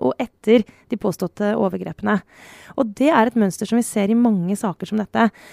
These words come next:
at det legges fram såkalte bevis på at dette kan umulig ha vært et overgrep, fordi, eh, fornærmede bare så og så lang tid etterpå, eh, sendte en melding som var hyggelig i tonen,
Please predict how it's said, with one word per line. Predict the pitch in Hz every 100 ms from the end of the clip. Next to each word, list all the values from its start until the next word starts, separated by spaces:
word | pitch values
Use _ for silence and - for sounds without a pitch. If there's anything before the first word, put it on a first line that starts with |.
| -
at | - -
det | 254 254
legges | 277 196 180 -
fram | - 240 262 254
såkalte | - 208 175 208 202 - 269 262 254 247
bevis | 220 214 208 247 277 -
på | - 220 220
at | 202
dette | 226 220 220
kan | - 220
umulig | 226 220 196 196
ha | 214
vært | 185
et | 214
overgrep, | - 208 185 202 294
fordi, | - - 202 214 226 269 - - - -
eh, | 233 226 220 214 214
fornærmede | 214 240 175 180 185 185 277 285
bare | 233 247 202 226
så | 233 - 214
og |
så | 202
lang | 226 214
tid | 220 214
etterpå, | 214 - - 247 247 - _
eh, | - 220
sendte | 214 269 196
en | 214
melding | 233 185 180
som | -
var | 214
hyggelig | 208 220 175 185
i |
tonen, | 202 262 233 247 285